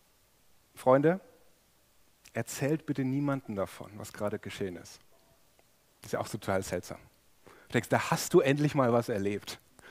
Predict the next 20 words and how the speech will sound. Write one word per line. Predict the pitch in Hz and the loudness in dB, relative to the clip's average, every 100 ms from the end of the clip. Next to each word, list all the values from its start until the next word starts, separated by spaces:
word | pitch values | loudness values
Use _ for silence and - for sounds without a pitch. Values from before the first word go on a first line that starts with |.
| - - - - - | -20 -20 -20 -20 -10
Endlich | - 135 139 170 170 | -2 4 6 6 6
mal, | 143 139 120 | 6 8 8
wo | 127 | 8
du | 139 | 6
dein | 147 147 135 | 6 4 4
ganzes | 160 202 196 165 | 8 10 8 6
Leben | 170 156 | 8 8
wartest, | 143 151 160 - | 12 12 12 8
wo | 151 | 6
Mose | 160 180 247 208 | 10 12 12 10
und | |
Elia | 147 151 202 180 | 6 6 8 8
drauf | 127 131 | 8 6
gewartet | - 120 117 113 | 6 8 8 6
haben, | 113 113 113 - - | 0 -2 -4 -10 2
die | 131 | 6
Herrlichkeit | 143 175 185 - 190 147 | 8 8 6 10 10 10
Jesu | 220 233 190 | 6 8 6
zu | - | 4
sehen. | 139 143 135 107 | 0 2 2 0